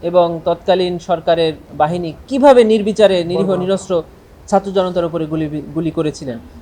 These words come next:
Speaker 1: ওনারা কিন্তু তাদের নিজেদের বাড়ি,
Speaker 2: নিশ্চয়ই।
Speaker 1: মানে ঘরের গেটে ছিল, বাচ্চাটা আইসক্রিম খেতে চেয়েছিল বাবার কাছে। বাবা আইসক্রিম কেনার জন্য তাকে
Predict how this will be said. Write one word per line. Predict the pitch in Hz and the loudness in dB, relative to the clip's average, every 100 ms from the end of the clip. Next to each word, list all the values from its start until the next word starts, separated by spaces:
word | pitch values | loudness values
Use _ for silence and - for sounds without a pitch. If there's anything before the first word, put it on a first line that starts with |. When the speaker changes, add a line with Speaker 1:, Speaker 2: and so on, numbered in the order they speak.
| - - - | -20 -20 -2
Speaker 1:
ওনারা | 202 233 254 | 2 4 4
কিন্তু | 254 240 262 269 262 - - - - - | 0 0 0 0 -2 -10 -20 -20 -20 -4
তাদের | 202 190 226 247 214 | 2 4 6 4 4
নিজেদের | 214 208 220 233 240 220 | 0 2 2 4 2 2
বাড়ি, | 165 185 254 240 160 160 196 | 4 4 6 4 0 -6 -10
Speaker 2:
নিশ্চয়ই। | 143 - 147 | -12 -10 -4
Speaker 1:
মানে | 185 170 | -2 -2
ঘরের | 147 190 233 254 | 2 6 8 6
গেটে | 190 185 240 277 | 6 4 6 4
ছিল, | - 170 123 | 4 -2 0
বাচ্চাটা | 139 - 214 202 | 2 2 2 0
আইসক্রিম | 226 190 226 240 - 277 | 0 2 0 0 -4 -4
খেতে | 262 254 240 | -2 -4 -2
চেয়েছিল | 226 214 214 202 | 0 0 2 4
বাবার | 185 180 | 4 4
কাছে। | 185 190 247 269 - - - - - | 2 -2 0 -2 -4 -20 -20 -20 0
বাবা | 170 185 202 | 4 6 6
আইসক্রিম | 190 214 - 247 | 4 2 0 -2
কেনার | 233 226 208 | 0 0 0
জন্য | 220 226 | -2 2
তাকে | 214 208 226 | 2 2 0